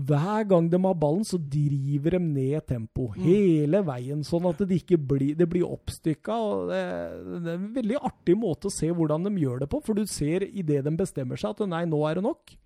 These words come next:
Speaker 2: Mm.
Speaker 1: Etter den, eh, store sjansen der hvor Jonathan Tah roter, så,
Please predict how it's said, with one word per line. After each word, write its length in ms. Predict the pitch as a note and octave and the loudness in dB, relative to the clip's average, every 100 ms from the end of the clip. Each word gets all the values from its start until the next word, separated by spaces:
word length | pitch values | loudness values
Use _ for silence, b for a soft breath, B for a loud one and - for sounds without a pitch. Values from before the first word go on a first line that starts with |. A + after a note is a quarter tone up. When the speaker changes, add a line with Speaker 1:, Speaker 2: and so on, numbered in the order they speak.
| - | -8
Speaker 2:
Mm. 300 | F3 D#3 E3+ _ _ _ _ | -6 -4 -8 _ _ _ _
Speaker 1:
Etter 280 | F3 - F3 | -4 0 0
den, 220 | F3 F3+ F3 | 2 2 2
eh, 140 | F3+ | 2
store 340 | - D3+ D3 | 2 2 2
sjansen 340 | D3+ D3+ C3 D3 | 2 0 -2 -2
der 140 | D3+ | 0
hvor 100 | D3 | 2
Jonathan 480 | C#3+ C#3 C#3 D3+ D3+ | 2 2 -2 -2 -4
Tah 500 | - C3+ C#3 D3 D3+ | -4 -4 -2 0 0
roter, 380 | D#3 C3 - F4 | -2 -4 -4 -6
så, 180 | - C#4+ | -6 -10